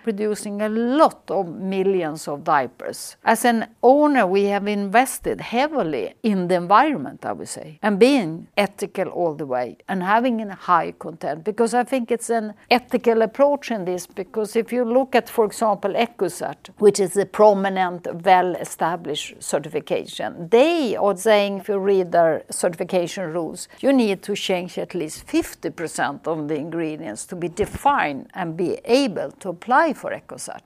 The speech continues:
But how could E U Flower have allowing ninety-six oil-based plastic? For me, it's just destroying. And if you ask them, then I know what they will say. "Oh, we will take step by step and let the industry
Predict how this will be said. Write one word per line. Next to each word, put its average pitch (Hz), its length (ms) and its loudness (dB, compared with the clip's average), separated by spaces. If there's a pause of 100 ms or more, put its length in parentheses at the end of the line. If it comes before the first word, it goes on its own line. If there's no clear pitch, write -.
(200)
But 214 120 4
how 247 260 4
could 233 280 -2
E 220 180 4
U 196 80 2
Flower 226 440 0
have 175 300 0
allowing 190 580 -2
ninety-six 196 960 -8
oil-based 190 920 -4
plastic? - 540 -6 (160)
For 262 140 6
me, 262 280 2
it's - 320 -6
just 220 360 -2
destroying. 226 720 0
And 190 200 -4
if 208 220 -4
you 226 100 6
ask - 380 2
them, 233 360 2
then 156 360 2
I 208 160 0
know 226 160 0
what 185 280 2
they 151 80 -6
will 151 140 -6
say. - 360 -6 (160)
"Oh, 294 400 10
we 220 180 0
will 233 140 2
take 233 260 -2
step - 400 0
by 220 140 2
step 202 500 -4
and 190 180 -4
let 185 240 2
the 131 120 -4
industry 175 800 -4